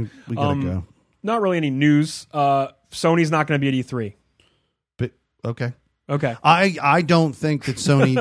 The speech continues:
Speaker 2: <laughs>
Speaker 1: not, I don't think Sony not being at E, E three is, like, weird.
Speaker 2: You don't think it's weird?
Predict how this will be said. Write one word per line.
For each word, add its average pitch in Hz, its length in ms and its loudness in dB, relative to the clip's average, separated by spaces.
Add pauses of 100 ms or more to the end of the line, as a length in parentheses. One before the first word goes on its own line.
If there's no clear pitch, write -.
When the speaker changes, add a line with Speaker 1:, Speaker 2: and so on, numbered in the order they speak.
(140)
Speaker 2:
<laughs> 214 100 -2
Speaker 1:
not, 127 260 -2
I 131 140 2
don't 170 140 2
think 147 160 -2
Sony 135 340 0
not 123 220 0
being 117 260 -2
at 104 80 -6
E, 104 260 -4
E 107 200 -6
three 107 520 -6
is, 95 560 -8 (320)
like, 95 300 -12 (1040)
weird. 98 520 -6 (320)
Speaker 2:
You 147 60 -4
don't 156 80 2
think 175 120 0
it's 175 120 -8
weird? 214 220 -6